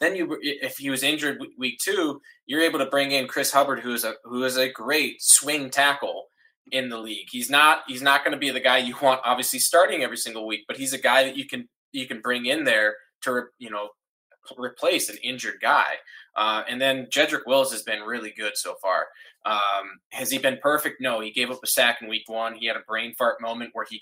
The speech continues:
almost kinda, like, stopped playing on the play where, when it was still going on. But, um,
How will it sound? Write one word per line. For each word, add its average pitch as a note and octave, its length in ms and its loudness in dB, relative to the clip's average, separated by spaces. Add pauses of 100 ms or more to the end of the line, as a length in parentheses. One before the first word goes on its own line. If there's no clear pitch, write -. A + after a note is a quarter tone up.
(120)
almost A#2 280 -6
kinda, G#2 160 -4
like, F#2+ 140 -10
stopped - 460 -2
playing A2+ 400 -6
on G#2+ 140 -4
the G#2+ 80 -10
play A2 300 -2
where, A2+ 180 -4 (140)
when A2+ 120 -10
it G2+ 60 -6
was G2 120 -6
still G#2+ 200 -8
going G#2 220 -6
on. A2 300 -2 (460)
But, B2 300 4 (460)
um, G2+ 520 -2